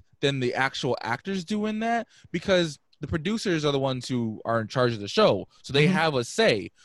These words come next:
Speaker 1: Whereas, you know, you quitting just makes it seem like we're, you know, they're, we're attacking you. You know
Speaker 2: And
Speaker 1: what I'm
Speaker 2: they could
Speaker 1: saying?
Speaker 2: just hire another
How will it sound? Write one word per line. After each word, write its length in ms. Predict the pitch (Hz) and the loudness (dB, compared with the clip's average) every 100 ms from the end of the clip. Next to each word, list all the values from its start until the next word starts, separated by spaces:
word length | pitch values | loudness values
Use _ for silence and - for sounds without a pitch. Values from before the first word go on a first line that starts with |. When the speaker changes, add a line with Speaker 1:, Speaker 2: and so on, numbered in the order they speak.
| _ | _
Speaker 1:
Whereas, 420 | 160 170 156 143 | 2 4 4 0
you 120 | 185 196 | -4 0
know, 280 | 117 107 104 | 0 -2 -10
you 360 | 151 135 160 226 - | -16 -8 -2 -2 -2
quitting 480 | - 214 202 160 | 0 2 2 -2
just 160 | 147 151 | -4 -6
makes 180 | 156 151 | -8 -6
it 100 | 143 | -8
seem 280 | - 156 147 | -6 -6 -2
like 260 | 135 131 _ _ _ | -2 -2 _ _ _
we're, 200 | 147 151 - | 0 0 -2
you 140 | 147 | 0
know, 160 | 147 110 | 2 2
they're, 260 | 120 123 - - | 4 2 -2 0
we're 180 | 135 | 0
attacking 560 | 117 - 123 202 - 110 | 0 -2 -4 -4 -4 -10
you. 320 | 95 78 - _ | -12 -14 -18 _
You 60 | 120 | -2
know 80 | 175 | 2
Speaker 2:
And 0 | |
Speaker 1:
what 40 | |
I'm 80 | 220 | 4
Speaker 2:
they 60 | 214 | 4
could 60 | 247 | 2
Speaker 1:
saying? 80 | 214 | 0
Speaker 2:
just 160 | 202 | 0
hire 380 | - 190 180 135 | 2 4 4 2
another 640 | 101 90 95 120 123 104 | 0 -4 -6 -6 -4 -6